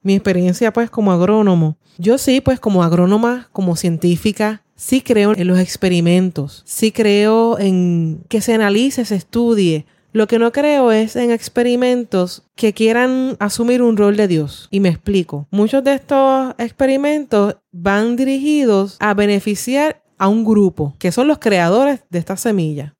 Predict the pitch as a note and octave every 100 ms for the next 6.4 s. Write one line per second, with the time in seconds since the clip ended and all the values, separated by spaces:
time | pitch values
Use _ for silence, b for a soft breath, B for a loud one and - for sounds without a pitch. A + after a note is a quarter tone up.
0 | _ G3 G3+ F#3+ F#3+ F#3+ A3+ D#4+ D4+ A3
1 | G#3+ A3 G3 F#3 F3+ F3+ E3+ E3 - B3+
2 | C4 G3+ G#3 - _ F3+ F3+ F3 F3 F#3
3 | B3 B3+ G3+ G3+ G3+ - F3 E3+ D#3+ E3
4 | G#3+ C#4 C4+ F#3 F#3+ F#3 G#3+ A#3 C4 B3+
5 | C4 C#4+ C#4 - A#3+ B3 C4 B3+ A3 A3+
6 | A#3 A#3 G#3